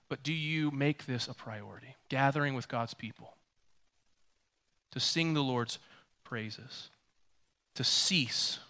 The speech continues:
work one day in seven. It's what you were made for.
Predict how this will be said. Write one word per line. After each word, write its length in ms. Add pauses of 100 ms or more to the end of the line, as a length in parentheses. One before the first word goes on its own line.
(380)
work 400 (360)
one 200
day 180
in 80
seven. 400 (960)
It's 160
what 100
you 60
were 80
made 280
for. 260